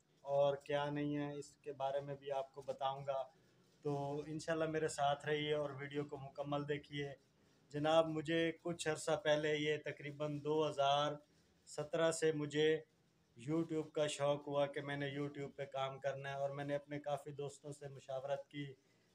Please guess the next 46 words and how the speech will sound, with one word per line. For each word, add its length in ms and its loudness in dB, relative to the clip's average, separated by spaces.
जिनमें 320 2
से 180 0
कुछ 240 -2
लोगों 300 4
ने 160 0
मेरा 260 2
साथ 360 0
दिया 260 2
और 160 2
कुछ 280 -10
ने 60 -4
मुझे 260 -2
मना 280 -2
कर 240 -2
दिया 260 -2
कि 160 -2
ये 140 2
काफ़ी 400 -2
hard 300 2
work 300 2
है 140 2
और 300 0
तुम 120 -6
नहीं 220 -2
कर 200 -2
सकते 480 -8
और 340 -2
ये 200 -2
तुम्हारे 380 -6
बस 240 0
की 140 -10
बात 320 -2
नहीं 180 -8
है, 120 -6
तुमने 340 -10
नहीं 220 -6
करना। 420 -4
तो 640 6
मैंने, 520 2
मैं 160 2
उनकी 300 -2
बातों 300 2
से 140 -4
डिसाइड 440 0
नहीं 180 -2
हुआ 240 2